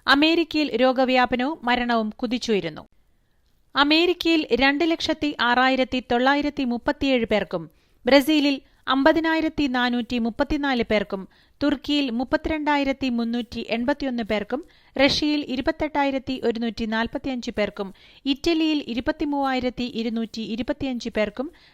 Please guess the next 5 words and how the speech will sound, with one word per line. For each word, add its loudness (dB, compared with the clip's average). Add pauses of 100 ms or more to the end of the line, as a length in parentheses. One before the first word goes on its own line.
ജർമ്മനിയിൽ 0
ഇരുപത്തിരണ്ടായിരത്തി -4
എണ്ണൂറ്റി -6
തൊണ്ണൂറ്റിയെട്ട് -4
പേർക്കും -4